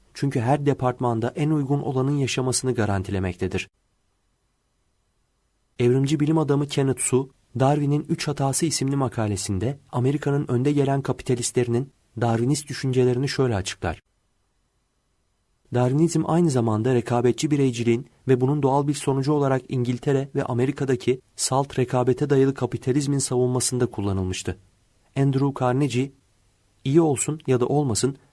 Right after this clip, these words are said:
rekabet kanunu buradadır ve ondan kaçamayız.' diye yazmıştı. Rockefeller, 'Büyük bir işin büyümesi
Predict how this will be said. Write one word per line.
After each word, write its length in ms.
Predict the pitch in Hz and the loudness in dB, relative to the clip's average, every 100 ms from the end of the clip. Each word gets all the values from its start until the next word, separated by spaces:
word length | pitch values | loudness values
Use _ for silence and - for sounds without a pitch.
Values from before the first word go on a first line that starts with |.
| - | -4
rekabet 460 | 123 127 127 147 | 0 0 2 0
kanunu 460 | - 135 135 139 156 | 0 -2 0 0 2
buradadır 500 | 135 110 95 92 - _ _ | 2 2 0 -4 -8 _ _
ve 80 | 135 | -4
ondan 360 | - 127 127 139 | 0 -2 0 0
kaçamayız.' 600 | 131 120 127 107 90 - - | -2 -2 -2 -2 -2 -6 -2
diye 160 | 110 | 2
yazmıştı. 560 | 98 90 90 90 - 87 _ _ _ _ _ _ _ _ - | 2 2 0 -4 -6 -10 _ _ _ _ _ _ _ _ -4
Rockefeller, 540 | 113 113 135 123 131 - _ _ _ - | -4 -2 0 0 0 -4 _ _ _ -4
'Büyük 260 | 120 156 | -2 0
bir 160 | 156 151 | 0 -2
işin 280 | 151 - 156 | -2 -2 0
büyümesi 520 | 110 101 95 143 156 | 0 0 0 -2 -4